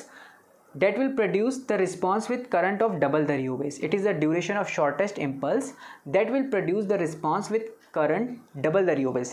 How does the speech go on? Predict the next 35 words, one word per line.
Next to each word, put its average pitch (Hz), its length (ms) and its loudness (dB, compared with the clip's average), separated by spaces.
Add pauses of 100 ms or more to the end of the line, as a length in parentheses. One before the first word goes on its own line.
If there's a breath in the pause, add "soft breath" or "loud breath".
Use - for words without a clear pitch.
(140)
ये 202 100 0
किताबी 147 400 2
लैंग्वेज 123 420 -2
है, - 100 -12 (340 loud breath)
इसको 190 200 -2
मैं 214 100 0
सिंप्लीफाई 190 460 0
करके 185 240 0
मैं 170 120 -2
बताता 139 340 2
हूँ 139 200 0
आपको 175 380 -2 (440 loud breath)
कि 240 100 -10
स्टिमुलस - 680 -8
एक 226 260 0
Rehoboth 180 480 4
जितने 180 420 0
टाइम 202 220 2
में 190 140 2
प्रोड्यूस 160 380 -2
करता 135 380 2
है, 160 360 0 (300 loud breath)
उतना 190 340 0
ही 240 260 0
रिस्पॉन्स 175 720 -2
दो 190 320 4
Rehoboth 170 520 2
कितने 240 540 -2
टाइम 185 260 2
में 160 120 -2
प्रोड्यूस 143 320 0
करेंगे, 143 360 -2
that 151 400 2
is - 140 -8
Chronexi। 117 400 -4